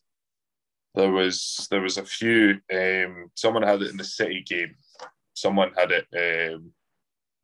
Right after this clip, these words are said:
oh no, Byers had, uh, Byers had three one, um, Huddersfield Vale. Sorry. Don't know. <laughs> Yep. Or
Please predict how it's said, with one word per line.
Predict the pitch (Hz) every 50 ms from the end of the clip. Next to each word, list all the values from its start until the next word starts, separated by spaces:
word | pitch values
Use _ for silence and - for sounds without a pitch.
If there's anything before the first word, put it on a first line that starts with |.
| _ _ -
oh | 101 104
no, | 101 92 87 -
Byers | 95 98 110 110 104 101 -
had, | 92 87 - - 82
uh, | 82 85 85 87 87 _ _ _ _ _ _ _ _ _ _ _ _ _ _ _ _ _ _ _ -
Byers | 107 104 104 101 -
had | 95 - _ _ -
three | 98 98 95
one, | 95 98 98 95 92 - _ _ _ _ - -
um, | 87 87 90 87 87 85 85 85 85 _ _ _ _ _ _ _ _ _ _ _ _ _ _ _ _ _ -
Huddersfield | 98 95 92 - 95 87
Vale. | 98 101 92 - - - - - - - - - - - - _ _ _
Sorry. | - - 87 80 80 - - _ _ _ _ _ _ _ _ _ _ _ _ - - -
Don't | - - - - -
know. | - -
<laughs> | - - _ _ _ _ _ -
Yep. | 143 - - - - - - - - - _ _ _ _ _ _ - - -
Or | - 98 95 -